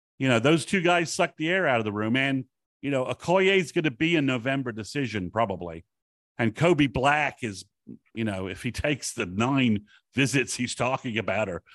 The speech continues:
something like that, he, he's probably gonna ex-, he's probably gonna extend that out as well. So,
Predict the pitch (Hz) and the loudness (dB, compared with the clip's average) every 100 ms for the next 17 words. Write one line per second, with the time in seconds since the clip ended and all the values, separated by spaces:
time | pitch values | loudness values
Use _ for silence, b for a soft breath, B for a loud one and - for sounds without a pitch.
0 | B _ - 143 - 131 110 110 113 131 | B _ -2 0 0 0 0 -2 -4 0
1 | 131 117 - _ _ _ _ _ 127 156 | 2 0 -2 _ _ _ _ _ -4 -2
2 | - 160 - 165 151 147 135 127 - 131 | -2 -2 0 2 2 2 2 0 -6 -12
3 | - - 143 139 - 151 143 131 - 147 | -12 -2 0 0 0 2 2 0 -2 0
4 | 139 135 135 139 117 - 170 120 65 - | 2 4 2 2 -2 -2 -2 -2 -8 -2
5 | 101 92 | 0 0